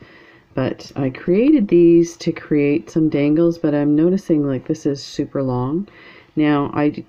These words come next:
did think that maybe what I could do with this one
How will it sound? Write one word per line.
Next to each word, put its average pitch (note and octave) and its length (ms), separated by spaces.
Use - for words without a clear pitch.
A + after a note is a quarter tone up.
did G#3+ 300
think - 460
that - 160
maybe D3+ 520
what C#3 160
I C3+ 100
could C#3+ 240
do D#3 260
with C3+ 220
this E3 280
one C#3+ 340